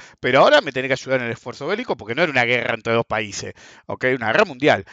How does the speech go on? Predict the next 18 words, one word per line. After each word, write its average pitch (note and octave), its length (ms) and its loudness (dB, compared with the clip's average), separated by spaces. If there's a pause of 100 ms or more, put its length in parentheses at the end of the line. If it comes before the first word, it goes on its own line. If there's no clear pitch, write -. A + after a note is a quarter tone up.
(140)
En A#3 100 -6
vez D#4 120 0
de D#4+ 60 8
hacer F4+ 200 0
eso, F#4+ 300 0
aceptaron A3 500 2
mandarle D#3+ 460 2
todo C3+ 260 0
el A#2 100 -2
oro, G2+ 340 -8 (280)
¿sí? A2+ 240 -20 (380)
Cuando E3 260 4
vos D4+ 180 2
aceptaste B3 460 2
mandarle D#3+ 400 2
todo F#3+ 200 6
al G3 140 8
oro, D#3 380 6